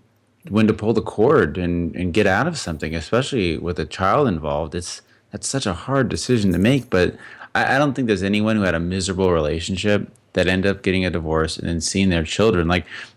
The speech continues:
I, I, on my cul-de-sac, there's a handful of folks that the children are from divorced houses. And I couldn't imagine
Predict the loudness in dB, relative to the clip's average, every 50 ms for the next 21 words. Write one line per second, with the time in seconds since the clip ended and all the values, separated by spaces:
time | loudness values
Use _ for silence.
0 | _ -4 -2 -2 0 0 0 0 0 2 2 2 4 2 2 0 0 0 2 2
1 | 0 -2 0 0 0 -2 -2 -6 -8 -6 -6 -6 -4 -4 -4 -4 -4 -4 -2 -2
2 | -2 -4 -2 -2 -2 -2 -2 -4 -6 -4 -2 0 2 2 0 0 -4 -8 _ _
3 | _ -8 -8 -6 -2 2 2 2 2 2 2 2 0 0 0 0 0 0 2 0
4 | -2 -2 -4 -2 0 0 0 0 0 -2 -2 -2 -2 -2 -4 -6 -8 -8 -8 -12
5 | _ -20 -20 -20 -20 -8 -6 -2 0 2 2 4 4 6 6 4 4 2 -2 -2
6 | -2 0 0 -2 -2 0 0 2 2 2 2 0 0 0 -2 -2 -2 -2 -2 -2
7 | -4 -4